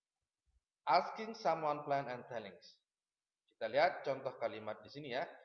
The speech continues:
Contoh kalimat asking someone plan and telling plans. Ketika seorang, eh, contoh, ini contoh kalimat asking someone.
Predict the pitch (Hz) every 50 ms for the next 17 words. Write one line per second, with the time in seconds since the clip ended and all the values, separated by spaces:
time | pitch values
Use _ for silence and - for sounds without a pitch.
0 | - _ _ _ - 113 110 110 - 117 101 - 117 110 113 123 135 143 139 120
1 | 117 117 - - - 110 104 104 104 104 101 - - 107 107 104 101 101 104 -
2 | 135 135 143 165 - - 120 113 104 - - 113 113 113 110 107 - - 104 92
3 | - _ - - - - _ _ _ _ _ _ _ _ _ _ _ _ _ _
4 | _ _ _ _ _ _ _ _ _ _ _ _ _ _ _ _ - 143 143 170
5 | 175 185 185 175 170 - - 151 147 151 147 147 147 147 147 - 127 117 107 101
6 | 98 98 - - - _ _ _ _ _ _ _ - 135 127 127 - 160 165 160
7 | - - - 151 165 165 - 151 139 135 143 143 143 143 143 151 156 - 139 131
8 | - - 147 139 - 147 135 135 131 113 110